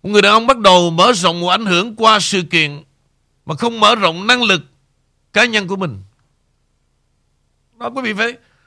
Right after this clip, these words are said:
ý là gì? Tại sao lại không mở rộng năng lực cá nhân? Ông làm cái gì có lợi cho ông cả. Không có lợi dụng em một sen nào cả.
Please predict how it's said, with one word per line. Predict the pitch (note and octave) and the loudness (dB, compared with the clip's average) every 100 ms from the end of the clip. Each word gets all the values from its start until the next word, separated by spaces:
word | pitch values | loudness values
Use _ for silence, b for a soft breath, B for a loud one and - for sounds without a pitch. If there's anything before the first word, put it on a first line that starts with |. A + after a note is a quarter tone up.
| _ _ | _ _
ý | B3+ | 0
là | C#4 | 2
gì? | G#3 G#3 F3+ G#2 A#2 _ _ _ _ _ _ _ _ _ _ | 2 2 2 -2 -12 _ _ _ _ _ _ _ _ _ _
Tại | E3 F3 | -2 0
sao | A3 | 0
lại | G3+ | -2
không | G#3+ | -2
mở | A3 | -2
rộng | G#3 F3+ F#3 | 0 0 -2
năng | A3 | -4
lực | F#3+ | -2
cá | G#3 | -4
nhân? | A#3 A#3 F#3 C3+ _ _ _ _ _ _ _ _ - | -4 -6 -8 -16 _ _ _ _ _ _ _ _ 0
Ông | B3+ C4+ | 0 4
làm | B3+ G#3+ | 4 2
cái | A#3 | 0
gì | A3 | 0
có | B3+ | 2
lợi | A3+ F3 F3 | 4 4 2
cho | A3 | -2
ông | G#3+ | -2
cả. | A3+ G#3+ B3+ _ _ _ _ _ _ _ _ _ _ _ _ _ _ _ _ _ _ _ _ _ | -6 -10 -12 _ _ _ _ _ _ _ _ _ _ _ _ _ _ _ _ _ _ _ _ _
Không | - | -10
có | B3+ | -2
lợi | A#3+ F#3 | 2 2
dụng | F3 G3 | 0 -2
em | A#3 | -4
một | G#3 | -4
sen | - B3 A#3+ | 0 0 2
nào | G3 E3+ | 0 0
cả. | F#3+ G#3+ | -4 -6